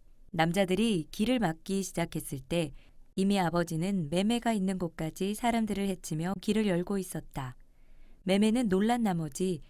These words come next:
그곳을 빠져나갈 방법을 찾으려 애쓰고 있었다. 아버지는 모인 사람들에게 눈길도 주지 않은 채 매매의 팔을 잡고서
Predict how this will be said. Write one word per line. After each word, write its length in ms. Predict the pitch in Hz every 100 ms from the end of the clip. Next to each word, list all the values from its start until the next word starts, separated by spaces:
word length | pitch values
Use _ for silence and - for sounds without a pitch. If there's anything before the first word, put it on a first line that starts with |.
| -
그곳을 360 | - 165 175 233
빠져나갈 560 | 240 262 269 240 208 202
방법을 520 | 165 165 180 202 196
찾으려 520 | 180 - 143 156 180 -
애쓰고 440 | 160 - 233 220
있었다. 560 | 196 165 135 - 127 - - - - - - -
아버지는 680 | 175 180 196 180 180 226 165 - -
모인 300 | - 196 240
사람들에게 640 | 254 226 220 202 180 170 190
눈길도 520 | 175 202 247 233 220
주지 240 | 214 175 175
않은 260 | 160 143 135
채 240 | - 175 - - -
매매의 380 | - 170 180 202
팔을 280 | 226 277 269
잡고서 580 | 214 - 170 156 175